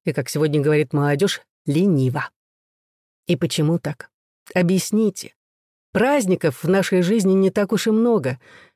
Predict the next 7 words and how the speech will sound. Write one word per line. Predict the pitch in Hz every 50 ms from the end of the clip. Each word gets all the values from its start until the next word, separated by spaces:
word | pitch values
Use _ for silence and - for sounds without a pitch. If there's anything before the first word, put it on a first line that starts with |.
| _ _ -
День | 170 156 214 220 202 196
рождения | 190 190 180 165 175 233 294 277 240 180 151
да | 127 143 151
Новый | 165 196 196 151 143
год. | 127 123 135 156 - - - _ _ _
Что | - - - 165
еще? | 139 127 - - 147 143